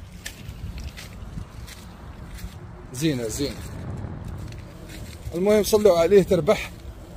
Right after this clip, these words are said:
هو اللي يشفع فيك يوم القيامة. اللهم صل وسلم عليك يا رسول الله.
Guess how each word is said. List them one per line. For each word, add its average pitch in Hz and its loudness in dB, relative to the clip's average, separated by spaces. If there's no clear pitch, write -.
هو 196 12
اللي 214 8
يشفع 196 -2
فيك 196 -2
يوم 202 2
القيامة. 170 4
اللهم 156 6
صل 165 4
وسلم 160 6
عليك 143 8
يا 147 8
رسول 120 4
الله. 95 -2